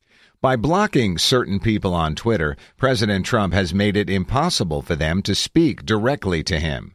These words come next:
They can't see his tweets, he can't see theirs,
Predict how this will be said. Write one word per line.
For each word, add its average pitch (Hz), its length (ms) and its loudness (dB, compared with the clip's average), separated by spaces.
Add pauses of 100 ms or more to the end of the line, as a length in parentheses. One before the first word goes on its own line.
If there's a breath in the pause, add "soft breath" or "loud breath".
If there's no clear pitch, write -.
(280 soft breath)
They 101 140 2
can't 135 340 0
see 131 340 2
his 85 300 -2
tweets, 95 580 -2
he 156 160 0
can't 98 340 0
see 117 220 0
theirs, 110 560 -2